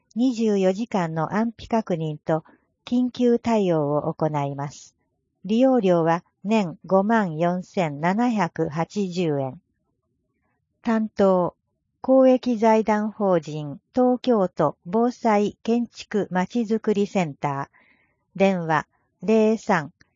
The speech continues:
五四六六の二六三五。表終わり。図、見守りネットワーク事業の仕組み。説明、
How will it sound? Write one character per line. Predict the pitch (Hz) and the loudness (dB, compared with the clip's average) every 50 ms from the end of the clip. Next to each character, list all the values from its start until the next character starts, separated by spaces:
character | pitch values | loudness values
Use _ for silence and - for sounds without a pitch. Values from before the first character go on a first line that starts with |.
| _ _ _ _ | _ _ _ _
五 | 180 - 240 240 247 240 240 233 | -2 0 2 4 4 4 4 4
四 | 233 226 233 208 185 175 156 160 156 | 4 2 2 0 0 -4 -8 -4 0
六 | 190 190 - - 220 220 214 | 2 2 2 2 0 0 2
六 | 208 208 202 - - 170 165 | 2 2 0 0 -2 -4 -2
の | 160 160 165 175 - _ _ _ _ | -2 -2 -4 -4 -8 _ _ _ _
二 | 196 226 247 247 247 240 240 | 0 2 2 4 4 2 2
六 | 220 233 226 - - | 2 2 0 0 -4
三 | - - - 208 185 180 180 175 170 151 | -16 -8 -4 -2 -2 -2 -2 -6 -6 -2
五。 | 151 156 143 131 - - _ _ _ _ _ _ _ _ _ _ _ _ _ _ _ 392 392 _ _ _ _ _ _ _ _ _ _ _ _ _ _ _ _ _ _ _ _ _ _ | 0 0 0 0 -4 -8 _ _ _ _ _ _ _ _ _ _ _ _ _ _ _ _ _ _ _ _ _ _ _ _ _ _ _ _ _ _ _ _ _ _ _ _ _ _ _
表 | - - 240 233 226 214 202 - - | -4 0 2 2 2 2 0 -2 -2
終 | - 180 175 165 156 | -2 0 2 2 0
わ | 151 | -2
り。 | - 143 - _ _ _ _ _ _ _ _ _ _ _ _ _ _ _ _ _ _ _ _ _ _ _ _ _ - | -4 -6 -14 _ _ _ _ _ _ _ _ _ _ _ _ _ _ _ _ _ _ _ _ _ _ _ _ _ -18
図、 | 165 - 220 226 214 - _ _ _ _ _ _ _ _ _ _ _ _ _ _ _ _ _ _ _ | -8 -4 -4 -4 -4 -4 _ _ _ _ _ _ _ _ _ _ _ _ _ _ _ _ _ _ _
見 | - 214 226 233 | -2 0 2 4
守 | 254 269 269 262 262 247 254 | 4 4 4 4 2 2 2
り | 247 | 2
ネ | 233 233 233 | 2 2 0
ッ | 233 - _ | 0 -4 _
ト | - 240 233 | -2 0 2
ワ | 226 226 220 | 4 2 2
ー | 226 220 | 0 -2
ク | - - 220 185 | -2 -4 -4 -2
事 | 185 226 220 | 0 -2 0
業 | 208 196 180 170 156 143 | 0 0 0 -2 -2 -2
の | 139 139 139 | -4 -4 -6
仕 | 143 - - - | -6 -8 -12 -8
組 | - 170 160 151 | -6 -6 -6 -4
み。 | 156 139 - _ _ _ _ _ _ _ _ _ _ _ _ _ _ _ _ _ _ _ _ _ _ _ _ _ _ _ _ _ | -6 -12 -14 _ _ _ _ _ _ _ _ _ _ _ _ _ _ _ _ _ _ _ _ _ _ _ _ _ _ _ _ _
説 | - - - 202 190 - - 214 | -12 -2 -2 -2 -2 0 -2 -2
明、 | 196 190 190 180 175 165 156 - | 0 0 0 0 0 -2 -4 -8